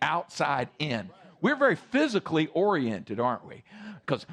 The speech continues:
we look at one another, we spend a lot of money to make us look better and all those kinds of things.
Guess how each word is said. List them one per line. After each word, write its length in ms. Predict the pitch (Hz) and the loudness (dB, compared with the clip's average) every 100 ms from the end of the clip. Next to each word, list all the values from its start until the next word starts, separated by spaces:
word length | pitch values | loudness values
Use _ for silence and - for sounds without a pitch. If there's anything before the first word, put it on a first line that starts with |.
| 143 | -6
we 100 | 107 | -4
look 240 | 101 123 | -2 -2
at 120 | 117 | -4
one 180 | 95 113 | -2 0
another, 340 | 120 117 123 123 | 0 2 2 0
we 120 | 127 | -2
spend 220 | - 123 | -4 -2
a 40 | |
lot 180 | 113 120 | 0 0
of 80 | 123 | 0
money 300 | 120 123 123 | 0 0 0
to 100 | 107 | -2
make 220 | 107 113 | -2 -2
us 140 | 117 131 | -4 -4
look 160 | 123 | -4
better 380 | 120 117 120 120 | -2 0 0 0
and 80 | 110 | 0
all 180 | 123 127 | 0 0
those 180 | 131 | -2
kinds 280 | - 131 123 | -2 -4 -4
of 80 | 120 | -4
things. 240 | 139 147 | -2 -4